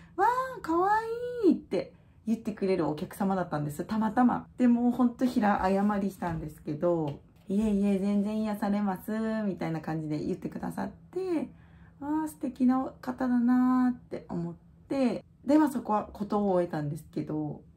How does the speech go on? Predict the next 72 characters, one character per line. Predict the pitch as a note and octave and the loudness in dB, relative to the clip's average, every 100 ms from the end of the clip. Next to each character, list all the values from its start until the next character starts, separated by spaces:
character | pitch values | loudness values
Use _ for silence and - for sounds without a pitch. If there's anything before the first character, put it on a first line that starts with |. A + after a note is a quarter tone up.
| - | -4
一 | B3 - B3 | -2 2 4
度 | B3+ | 6
だ | B3+ | 4
け | B3 D4+ | 4 4
で | A3 | 2
す | - | -2
ね、 | F3+ F3+ | -4 -4
そ | F3+ | -6
の | |
ク | E3 - | -6 2
レ | B3 C4+ B3+ | 6 8 8
ー | |
ム | B3+ B3 | 6 4
中 | - A#3+ | 2 0
に | A#3 B3 D4+ A3+ - - - | 4 4 4 4 0 -6 -14
そ | - G3+ | -6 -4
っ | |
ち | A#3 | 0
が | G#3+ | 0
泣 | F#3 G#3+ | 0 -2
い | |
ち | F#3 | -4
ゃ | |
っ | |
た | - | -6
こ | E3 F3 | -4 -2
と | D#3 | -2
が | |
あ | F3+ | -4
っ | |
た | - E3+ | -4 -4
ん | E3 | -2
で | D#3+ | -4
す | D#3+ | -4
よ。 | D#3 D3+ A#3+ - - - - | -6 -6 -10 -14 -16 -18 -8
ま | G#3+ | -2
あ、 | |
良 | G3+ A#3 | 0 0
く | F#3 | 0
な | F#3 | 0
い | G#3+ | 0
ん | |
で | F3+ | -2
す | - | -4
け | D3 | -6
ど | |
ね、 | C#3+ E3+ | -4 -4
本 | F3 | -4
当 | D#3+ | -4
に | D#3 | -6
こ | - | -2
れ。 | F#3+ F#3 | 0 2
で | C#4+ | 2
も | D#4 | 2
こ | D4+ | 2
れ | D4 | 4
ば | F#4+ | 2
っ | |
か | - G#4+ | -2 -6
り | B4 | -4
は | G4 E4+ | -2 0
ワ | G#3+ | 2
ン | A#3 | 4
ち | A#3+ | 4
ゃ | F#4 | 2
ん | G4 | 0
の | F4 | -2
習 | - G#3+ G3+ | 0 -2 -2
性 | G#3 G3+ | 0 0
な | F#3+ | -2
の | F3 D#3+ | -2 0
で、 | F3 F3 D3+ | 2 2 0